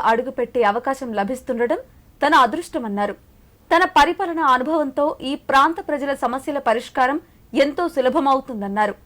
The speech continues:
కలెక్టర్గా పనిచేసే సమయంలో తన దగ్గరికి వచ్చే వాళ్లతో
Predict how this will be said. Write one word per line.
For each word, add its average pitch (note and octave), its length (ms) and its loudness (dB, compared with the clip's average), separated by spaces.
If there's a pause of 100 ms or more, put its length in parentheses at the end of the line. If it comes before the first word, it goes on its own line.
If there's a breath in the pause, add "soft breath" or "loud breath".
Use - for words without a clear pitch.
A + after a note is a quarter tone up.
(560 soft breath)
కలెక్టర్గా E4+ 560 0
పనిచేసే C4+ 540 -2
సమయంలో A#3+ 480 -4 (440 soft breath)
తన D4+ 140 0
దగ్గరికి C#4+ 460 0
వచ్చే E4+ 280 -6 (140)
వాళ్లతో D4+ 400 2